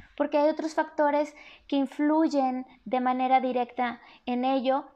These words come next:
y está bien, no pasa nada, son las excepciones, te garantizo que van a ser los menos. Cuando tenemos ya la decisión de hacerlo, créeme, no habrá nada que te vaya a detener.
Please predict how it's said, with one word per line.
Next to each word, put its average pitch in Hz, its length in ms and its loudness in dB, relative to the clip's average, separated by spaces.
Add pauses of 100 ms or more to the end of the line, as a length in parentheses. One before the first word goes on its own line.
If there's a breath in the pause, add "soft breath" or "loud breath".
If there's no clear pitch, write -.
y 285 140 -2
está 320 280 -2
bien, 320 480 -2
no 262 340 -4
pasa 302 260 -2
nada, 302 480 -4
son 269 260 -6
las 269 180 -4
excepciones, 262 680 -6
te 254 100 -2
garantizo 254 560 -2
que 269 80 -2
van 247 160 -2
a 240 80 -4
ser 240 160 -8
los 226 220 -6
menos. - 400 -14 (460 loud breath)
Cuando 277 300 0
tenemos 349 540 -2
ya 311 180 2
la 302 160 0
decisión 240 760 -4
de 208 180 -6
hacerlo, 285 560 -2 (880)
créeme, 226 460 -2 (960 soft breath)
no 247 360 2
habrá 240 300 2
nada 247 380 -2 (260)
que 220 140 -6
te 214 100 -8
vaya 202 260 -2
a 202 40 -2
detener. 202 420 -10